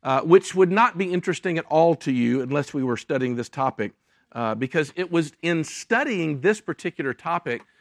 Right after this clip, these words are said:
that a lot of things began to turn around for me. Um, I was born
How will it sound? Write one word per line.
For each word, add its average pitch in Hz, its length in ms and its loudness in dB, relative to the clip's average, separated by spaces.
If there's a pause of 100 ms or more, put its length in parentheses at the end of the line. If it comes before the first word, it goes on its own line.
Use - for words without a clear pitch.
(240)
that 147 100 2
a - 20 4
lot 175 540 4
of 185 100 -4
things 180 240 -4
began 151 260 -4
to 139 80 -8
turn 139 180 -12
around 117 360 -8
for 113 80 -18
me. 92 200 -12 (560)
Um, 139 600 2 (180)
I 247 200 4
was 220 220 2
born 180 500 2